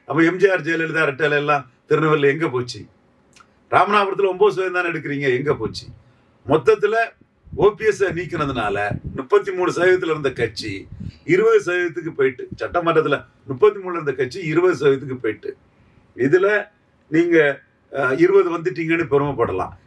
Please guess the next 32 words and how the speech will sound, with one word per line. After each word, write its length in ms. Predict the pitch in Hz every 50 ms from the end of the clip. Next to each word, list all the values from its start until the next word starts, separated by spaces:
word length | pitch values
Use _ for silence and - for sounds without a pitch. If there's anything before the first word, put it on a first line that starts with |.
| - -
எப்படி 340 | 123 156 156 - 220 233 226
இருபது 340 | 202 202 208 208 196 196 185
வந்தீங்க? 400 | 180 180 170 170 151 123 - -
பத்து 320 | - 117 117 - - 208
புள்ளி 200 | 202 202 220 208
அஞ்சு 200 | 202 196 - 196
கொடுத்த 460 | - 185 175 175 - 185 180 147 - - _ _ -
எட்டு 280 | 147 165 156 - 220
சதவீத 240 | 151 185 185 180 170
ஓட்டுல 320 | 165 170 170 170 - 208 202
இருபது 280 | 190 180 185 185 170 165
வந்துட்டு, 280 | 156 147 147 131 - 139
வந்துட்டீங்க. 520 | 143 135 135 127 123 123 113 107 104 - - - - - -
அந்த 200 | - 151 139 147
எட்டு 240 | 151 160 156 220 214
சதவீத 320 | 180 208 202 202 202 202
வன்னியர் 280 | 185 175 175 190 202 196
ஓட்டு 240 | 185 185 180 - 185
இல்லைன்னா 360 | 175 175 185 208 240 240 - - _ _ _ _
உங்க 200 | - 160 175 170
கதி 220 | 156 165 190 208 214
பன்னெண்டு 380 | 156 180 185 196 208 233 220
சதவீதம் 440 | 196 156 185 185 185 165 170 165 151
தானே. 180 | 151 151 165 190 - - - _ _ _ _
ஏன் 200 | - 170 196 190
கொங்கு 280 | 185 - 156 196 208 240
வேளாளர் 380 | 247 247 247 240 233 240 220
மத்தியிலே 340 | 208 214 202 - 226 226 233
உங்களை 400 | 226 220 214 214 214 214 190 - - _ _
சின்ன 240 | _ - 196 208 214
கவுண்டர் 300 | 196 208 208 196 202 180
பலகீனப்படுத்திட்டாரா? 920 | 156 185 196 214 208 202 156 185 180 147 170 139 151 151 151 170 165 -